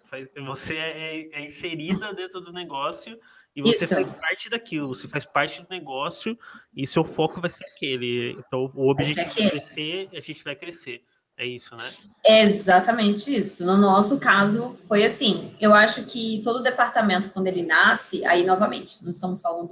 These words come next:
Speaker 2: de, é, de house marketing, nada disso. Até mesmo um departamento, uma equipe.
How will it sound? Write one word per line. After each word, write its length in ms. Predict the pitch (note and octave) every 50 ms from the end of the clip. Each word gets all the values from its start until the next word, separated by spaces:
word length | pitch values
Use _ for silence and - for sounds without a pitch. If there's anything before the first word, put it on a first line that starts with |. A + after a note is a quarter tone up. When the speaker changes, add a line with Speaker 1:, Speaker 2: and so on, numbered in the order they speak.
| E3+ E3+
Speaker 2:
de, 340 | - - E3 D#3+ D3+ D3+ - _ _ _ _ _ _ _ _ -
é, 260 | F3 F3 F3 F3 E3
de 100 | D#3+ -
house 240 | G3 F#3 F#3 F3+ E3+
marketing, 540 | E3+ F3+ G3+ A#3 A#3+ A3+ - G3+ F#3+ - F#3
nada 160 | E3 E3+ G#3
disso. 400 | D4 D4 G3 - - - - E3+
Até 220 | E3 - F#3+ F#3
mesmo 260 | G3+ G3+ G3 G3 G#3
um 80 | G#3+ G#3+
departamento, 800 | G#3 G#3 G#3+ A3+ A3 G#3+ A#3 G3+ F#3+ F3+ F#3+ G#3+ A3+ A#3 A3+ - A3 G3+
uma 180 | G3+ G3 G3+
equipe. 1040 | G#3+ G#3 - - G#3 G#3 A3 A3 - - G#3+ G#3 G3+ G3+ G3+ G3 G3 G3 G3 F#3+ F#3